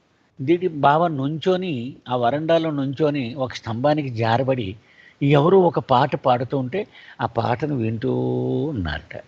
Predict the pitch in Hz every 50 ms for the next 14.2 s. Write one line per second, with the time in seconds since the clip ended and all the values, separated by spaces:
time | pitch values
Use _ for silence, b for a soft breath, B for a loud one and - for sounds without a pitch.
0 | _ - - 110 123 127 - 139 113 92 - - 151 165 165 127 104 92 - -
1 | - - _ _ _ - 104 107 117 - 131 123 139 147 165 165 160 151 - 135
2 | 107 101 - - B B B B B B - 107 110 107 123 131 160 160 156 135
3 | 113 127 143 135 - 147 143 139 147 143 143 143 127 - 143 143 147 190 233 -
4 | b b b b b b b _ - 107 110 120 117 104 107 110 117 120 120 143
5 | 135 131 120 107 - 110 101 101 104 104 98 104 104 98 101 117 120 117 113 101
6 | 90 87 82 85 - - - - - _ _ _ _ _ _ _ _ _ _ _
7 | 123 139 160 165 147 123 117 113 - _ _ _ _ _ _ _ _ _ _ _
8 | 107 110 123 156 170 170 170 135 110 101 - - - 123 113 - 135 120 - -
9 | 160 156 156 147 147 127 - 160 143 120 - - - - 123 123 123 92 107 113
10 | 104 95 90 - 123 139 151 165 165 - 175 156 135 113 107 98 92 87 82 80
11 | 80 - - - - - - _ _ _ _ _ _ _ _ _ _ _ b b
12 | b b b b b _ - 120 131 135 - 143 135 147 156 160 151 165 147 135
13 | 123 120 107 101 107 110 123 120 - 156 139 123 131 117 - - - 131 117 107
14 | 104 101 -